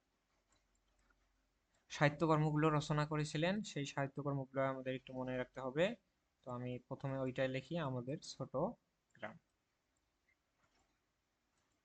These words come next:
আমাদের, সরি, "আমাদের ছোট গ্রাম", ঠিক আছে? "আমাদের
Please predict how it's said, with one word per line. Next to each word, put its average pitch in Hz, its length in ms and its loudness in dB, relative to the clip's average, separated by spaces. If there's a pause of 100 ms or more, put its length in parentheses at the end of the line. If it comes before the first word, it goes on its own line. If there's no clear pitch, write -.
(720)
আমাদের, 123 520 0 (580)
সরি, 117 340 -2 (4000)
"আমাদের 135 480 2
ছোট 156 300 -2
গ্রাম", 117 280 -2 (360)
ঠিক 147 120 -6
আছে? 220 220 -6 (1120)
"আমাদের 135 440 4